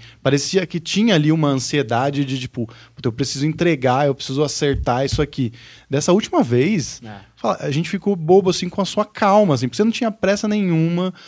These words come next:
Speaker 1: Os caras sofreram com esse maluco que tava atrapalhando o show inteiro.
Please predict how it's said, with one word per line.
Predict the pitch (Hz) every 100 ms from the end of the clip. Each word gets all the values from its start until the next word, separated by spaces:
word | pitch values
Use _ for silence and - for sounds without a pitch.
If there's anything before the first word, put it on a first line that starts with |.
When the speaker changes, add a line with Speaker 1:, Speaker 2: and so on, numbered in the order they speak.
| - - 123
Speaker 1:
Os | - 170 -
caras | 170 220
sofreram | 233 208 - 156 135 196 254
com | 147
esse | -
maluco | 131 120 120
que | -
tava | 117
atrapalhando | 120 110 120 123
o |
show | 120 131
inteiro. | 127 127 120 135